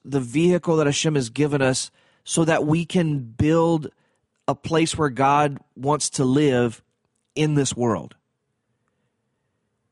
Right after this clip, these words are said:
And you may have heard sermons and lessons about this and all before, and I, I'm just giving you my take, and I'm just kind of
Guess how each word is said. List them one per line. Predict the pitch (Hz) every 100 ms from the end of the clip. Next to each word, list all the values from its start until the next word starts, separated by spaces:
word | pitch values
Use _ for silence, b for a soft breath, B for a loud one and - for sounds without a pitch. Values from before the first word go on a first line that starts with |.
| _ -
And | 165
you | 190
may | 220
have | 196 151
heard | 147 160 156 147
sermons | - 151 147 143 139
and | 135
lessons | 131 139 135 127
about | 131 131
this | 127 123
and | 123
all | 123
before, | 120 - 127 110
and | 131
I, | 151
I'm | 156
just | 160 160
giving | 202 180
you | 147
my | 127 127
take, | - 131 123
and | 117
I'm | 117
just | 117 -
kind | 139
of | 117